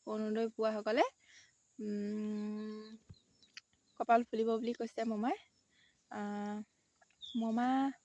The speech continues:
সকলোৱে চেনি, নিমখ, দালি পাই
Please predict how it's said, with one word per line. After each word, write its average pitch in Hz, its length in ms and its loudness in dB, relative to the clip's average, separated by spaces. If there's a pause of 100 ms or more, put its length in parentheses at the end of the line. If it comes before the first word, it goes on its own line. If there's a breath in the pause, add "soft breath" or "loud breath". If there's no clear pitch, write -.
(2000)
সকলোৱে 240 480 2 (100)
চেনি, 233 340 2 (720 soft breath)
নিমখ, 226 400 4 (120)
দালি 214 340 0 (280)
পাই 226 320 2